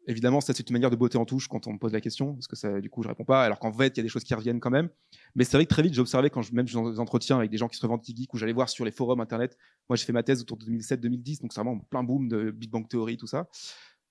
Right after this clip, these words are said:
Euh, donc, c'est quoi un geek ? Et donc, c'est des listes de trucs. Donc, vraiment, c'était fascinant à regarder. Il y a, il y a toujours un truc qui t'est oublié. Donc, euh, alors, moi, pour moi, geek, c'est ça. C'est faire du jeu de rôle,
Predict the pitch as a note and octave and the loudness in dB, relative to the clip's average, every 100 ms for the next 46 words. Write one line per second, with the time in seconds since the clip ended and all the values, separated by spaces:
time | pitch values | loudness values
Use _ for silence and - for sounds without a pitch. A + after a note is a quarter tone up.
0 | _ A#2+ A#2 A2+ G#2+ G#2+ A#2+ B2+ D#3 B2 | _ 2 4 6 4 2 0 -2 0 0
1 | A#2+ E3 A#2+ A#2 A#2+ B2 C3+ B2 - A#2 | 0 -2 -4 -4 0 0 2 0 -2 -6
2 | - - G#2 A#2 A#2+ A2+ A2+ A2 C#3+ A#2+ | -8 -14 -8 -6 -6 -6 -6 0 2 4
3 | A#2 G#2+ B2+ A#2 - G#2 _ _ _ - | 4 4 4 2 -2 -10 _ _ _ -4
4 | A2 A#2 A#2+ - C3+ B2+ A2+ C#3 C#3 D#3+ | -2 -2 -4 -8 -8 -6 -2 2 2 2
5 | - C3 C#3 D3+ A#2 A2+ - _ - A2 | 2 2 6 6 4 0 -6 _ -2 2
6 | D3 D#3 D#3+ C#3+ F#3 D#3 D#3 B2 A#2+ A2+ | 2 4 4 4 2 0 2 2 2 -2
7 | D#3 D#3 D#3+ D#3 C#3 | 0 4 6 8 6